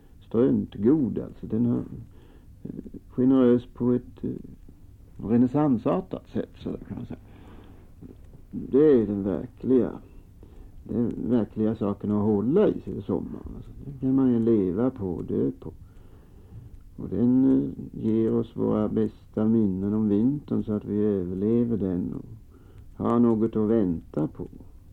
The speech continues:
Vi vet att den ger oss frukter som vi ska leva på om vintern. Allting det där innehåller sommaren.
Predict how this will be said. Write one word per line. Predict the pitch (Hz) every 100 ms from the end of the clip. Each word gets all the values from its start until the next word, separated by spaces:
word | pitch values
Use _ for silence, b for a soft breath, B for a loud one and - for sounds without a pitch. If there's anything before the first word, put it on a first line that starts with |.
| - -
Vi | - 98
vet | 110 110 117 127
att | 127
den | 127 117
ger | 110 110
oss | 113 -
frukter | - 117 131 - - - 131
som | 120
vi | 113
ska | 110 113
leva | 110 123 117 95 104 120
på | 107
om | 95 98
vintern. | 110 101 - - - - - b b b b b b b b b -
Allting | - 127 139 131 - 104 98 95
det |
där | 92 90 90
innehåller | 90 90 101 107 98
sommaren. | 92 - 98 90 - 110 -